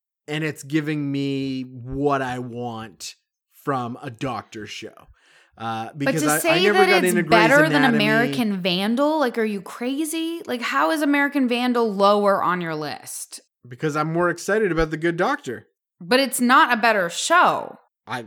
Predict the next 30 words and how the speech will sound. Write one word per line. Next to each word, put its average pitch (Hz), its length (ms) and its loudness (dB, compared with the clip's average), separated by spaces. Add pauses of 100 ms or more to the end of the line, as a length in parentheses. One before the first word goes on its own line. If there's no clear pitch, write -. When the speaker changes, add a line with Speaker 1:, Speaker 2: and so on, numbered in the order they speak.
Speaker 1:
I 117 140 -6
would 127 220 -6
argue 156 480 -2
that 180 180 2
it 185 140 0
has 190 280 -2
way 180 440 2
better 214 560 6 (160)
things 208 380 6
going 214 260 8
on 311 200 0
in 190 120 4
it 202 240 2
than 180 720 2
American 160 400 4
Vandal. 202 520 -2 (360)
Great 165 240 2
stories, 208 800 2 (420)
great 160 380 2
reasons 185 600 -2
to 151 100 -8
have 165 320 -10
those 208 280 2
stories. 226 680 -2 (1700)
American 151 460 0
Speaker 2:
I - 60 2
don't 170 80 2
get 170 100 0
Speaker 1:
Vandal's 165 240 0
Speaker 2:
it. - 80 -14